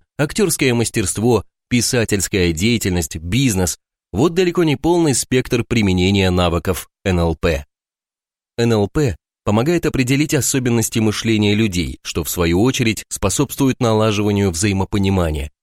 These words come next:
Ведь в процессе беседы далеко не всё мы озвучиваем – а порой говорим одно, подразумевая под этим совершенно другое. С помощью навыков Н Л П вы научитесь более гибкому и эффективному общению,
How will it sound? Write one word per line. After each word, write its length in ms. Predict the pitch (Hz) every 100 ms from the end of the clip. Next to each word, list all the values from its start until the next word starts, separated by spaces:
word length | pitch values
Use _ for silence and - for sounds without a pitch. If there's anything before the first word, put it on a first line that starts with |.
| _ _ _
Ведь 180 | 98 113
в 60 | -
процессе 560 | 120 117 - 123 -
беседы 580 | 95 104 - 151 110 90 - _ -
далеко 300 | 113 123 185
не 140 | 175
всё 400 | - - 180 160 _ -
мы 220 | 123 131
озвучиваем – 760 | 123 104 110 98 - 80 69 71 _ _ _
а 120 | -
порой 260 | 101 104 139
говорим 380 | 120 107 120 123
одно, 420 | 101 82 90 117 - - -
подразумевая 680 | 123 117 107 113 113 131
под 200 | 123 120
этим 220 | 117 120 123
совершенно 640 | - 110 98 - 110 113
другое. 500 | 131 147 135 82 76 _ _ _ _ -
С 100 | -
помощью 480 | 208 196 147 - 143
навыков 480 | 143 131 123 117 -
Н 180 | 123 110
Л 140 | 101 -
П 240 | 165 113 - _ -
вы 140 | 104
научитесь 520 | 120 120 113 113 110
более 340 | 92 113 104 90
гибкому 600 | 80 139 - 123 95 90
и 160 | - 110
эффективному 680 | 92 95 - 123 104 107 123
общению, 580 | 131 - 180 131 82